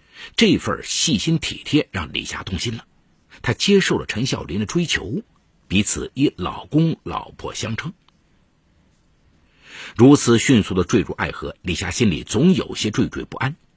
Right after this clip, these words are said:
但陈孝林总能适时打消她的疑虑，还承诺尽快从香港来广州看她。二零一零年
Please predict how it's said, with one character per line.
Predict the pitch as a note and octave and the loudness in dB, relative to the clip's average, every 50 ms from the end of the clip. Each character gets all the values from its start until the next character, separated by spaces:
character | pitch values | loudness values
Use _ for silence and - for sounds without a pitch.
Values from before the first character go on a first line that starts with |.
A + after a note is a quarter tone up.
| _ _ _ _ _ _ _ _ _ _ - - | _ _ _ _ _ _ _ _ _ _ -12 -4
但 | - C#3 C#3 | -2 0 0
陈 | - - F3+ E3 | 2 2 2 2
孝 | D#3+ D#3+ B2 | 2 0 0
林 | G2+ G#2 C#3 - - _ _ | 0 0 0 -2 -4 _ _
总 | - - - C#2 D2 | -4 -4 -4 -2 -4
能 | F2 G#2 | -4 -2
适 | A2+ - - - F3+ D3 F2+ | 0 2 4 4 4 4 2
时 | - - - G#2+ C#3+ - - _ | 2 2 0 0 0 -2 -2 _
打 | - - - - - | -4 -4 -2 -4 -6
消 | - - C#3+ D3 C#3+ | -4 -2 -2 -2 -2
她 | - - A#2+ | -4 -6 -8
的 | D#2 D2 | -8 -8
疑 | - - - F#2 | -10 -10 -8 -6
虑， | B2+ D#3+ G3+ - _ _ _ _ _ _ _ _ - | -4 -4 -6 -8 _ _ _ _ _ _ _ _ -10
还 | - - F#2 | -8 -6 -6
承 | - - E2 G2 | -4 -4 -4 -4
诺 | G#2+ D#2+ - - - - | -4 -6 -8 -10 -14 -2
尽 | - - B2+ A#2 | 2 4 4 4
快 | - - C#3 | 4 0 -2
从 | - - C3 | -2 -2 -4
香 | - - - E3 E3 D3+ | -2 -2 -2 -2 -2 -2
港 | - C3 - - | -4 -6 -6 -6
来 | G#2 A#2+ | -8 -8
广 | - - - - - - | -8 -8 -10 -10 -8 -6
州 | - C3+ C3+ | -2 -2 -2
看 | A#2 - - - - | -2 -4 -6 -8 -8
她。 | - - - _ _ _ _ _ _ _ _ _ _ _ _ _ _ _ _ _ _ _ _ _ _ _ _ _ _ _ _ _ _ _ _ _ _ _ _ _ _ _ - - - - | -10 -12 -16 _ _ _ _ _ _ _ _ _ _ _ _ _ _ _ _ _ _ _ _ _ _ _ _ _ _ _ _ _ _ _ _ _ _ _ _ _ _ _ -20 -18 -4 0
二 | C#3 D3 C3+ | 2 2 2
零 | B2 C3 - | 2 0 0
一 | D3 C#3+ | 0 2
零 | C#3 C#3+ B2 | 2 2 2
年 | G#2 A#2 A#2+ | 2 0 -2